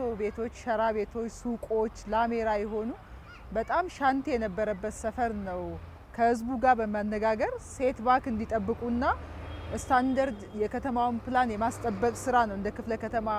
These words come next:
የሰራ ነው። እንግዲህ ቦሌ ክፍለ ከተማ የዓለም መግቢያ፣ የአፍሪካ መግቢያ፣ የ-፣ የሀገራችንም መግቢያ በር እንደመሆኗ መጠን በሁሉም በሚባል ደረጃ እንግዲህ፣ እ፣ በኮሪደሩ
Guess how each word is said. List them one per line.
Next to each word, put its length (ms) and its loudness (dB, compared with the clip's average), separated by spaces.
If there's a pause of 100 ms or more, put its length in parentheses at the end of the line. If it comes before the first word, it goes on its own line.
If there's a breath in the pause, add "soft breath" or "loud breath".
(100)
የሰራ 360 0 (100)
ነው። 140 -2 (400 loud breath)
እንግዲህ 280 0
ቦሌ 300 4
ክፍለ 300 -2
ከተማ 320 0 (760)
የዓለም 480 4
መግቢያ፣ 440 2
የአፍሪካ 480 0 (120)
መግቢያ፣ 380 0 (380)
የ-፣ 260 2 (280)
የሀገራችንም 800 4
መግቢያ 380 4
በር 200 2
እንደመሆኗ 520 2 (100)
መጠን 320 0 (340 loud breath)
በሁሉም 500 4
በሚባል 560 2
ደረጃ 300 0 (500)
እንግዲህ፣ 320 2 (340)
እ፣ 100 2 (640)
በኮሪደሩ 580 4